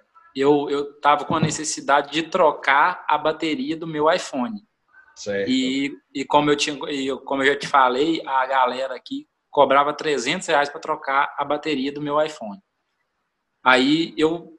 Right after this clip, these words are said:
Speaker 1: de início, eu não troquei, achei muito caro. E assim, e ni-, e nisso que, nesse entremeio, eu conheci seu curso, conheci seu curso, não, conhe-, é, vi o link do seu curso, e, e eu pensei assim, "Cara, é, se eu comprar esse curso,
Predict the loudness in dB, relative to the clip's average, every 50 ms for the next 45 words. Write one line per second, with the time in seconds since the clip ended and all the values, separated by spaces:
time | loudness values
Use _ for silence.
0 | _ _ -8 -4 -2 0 0 0 -2 0 2 2 2 2 0 0 2 2 2 2
1 | 2 0 0 0 0 -2 -2 -2 -2 -2 -2 -4 -4 -4 -4 -4 -4 -6 -8 -6
2 | 0 4 6 6 6 6 4 2 -4 -12 -18 -20 -20 _ _ _ _ -6 0 0
3 | 2 2 0 -4 -4 -4 -2 -2 -2 -2 -4 -6 -10 -12 -16 _ _ _ 4 6
4 | 6 6 6 6 4 4 6 6 6 6 4 2 -2 -4 -8 -6 -4 -4 -4 -4
5 | -4 -4 2 6 6 6 6 4 -2 -4 -4 -4 -4 -2 2 2 2 2 0 -2
6 | -4 -4 -4 -6 -4 0 2 2 2 0 -4 -4 -2 -2 -2 -4 -10 -12 _ _
7 | _ _ _ _ -2 -2 -2 -2 -4 -2 -2 -4 0 0 -2 0 0 -2 -4 -4
8 | -8 -8 -6 -6 -6 -6 0 2 4 4 4 4 0 -2 -6 -6 -4 -2 -2 -2
9 | -4 -4 -4 -6 -8 -8 -10 -12 -10 -4 -2 -2 -2 -2 -6 -6 -6 -4 -4 -6
10 | -8 -10 _ _ _ _ _ _ _ _ _ _ _ -4 -4 -2 -2 -2 -2 -2
11 | -2 0 2 2 2 2 2 -2 -2 -2 -4 -4 -4 -4 -4 -6 -6 -6 -8 -8
12 | 2 4 6 6 6 6 4 0 -6 -8 -12 -20 -20 _ _ _ _ _ -6 -2
13 | -2 -2 -2 -2 -4 -4 -4 -6 -4 0 2 2 2 2 2 0 0 0 0 0
14 | 0 0 2 0 0 -2 -6 -8 -10 -12 _ -6 -6 -4 -4 -6 -10 -12